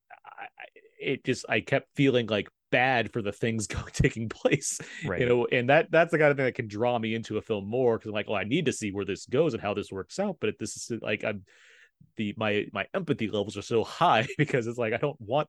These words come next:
Speaker 1: this to happen in
Speaker 2: Sure.
Speaker 1: this way. And yet we're getting this, and we're getting,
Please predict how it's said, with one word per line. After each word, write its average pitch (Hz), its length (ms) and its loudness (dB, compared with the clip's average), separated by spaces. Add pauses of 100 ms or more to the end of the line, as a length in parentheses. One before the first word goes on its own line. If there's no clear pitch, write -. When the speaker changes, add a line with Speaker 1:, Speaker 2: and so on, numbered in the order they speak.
Speaker 1:
this 127 260 2
to 120 180 -2
happen 104 360 -2 (400)
in 104 120 -4
Speaker 2:
Sure. 98 120 -2
Speaker 1:
this 95 220 -6
way. - 280 -8 (340)
And 107 180 -4
yet 110 200 2
we're 107 180 0
getting 120 420 2
this, 87 380 -6
and 92 140 -6
we're 90 120 -6
getting, 104 420 -2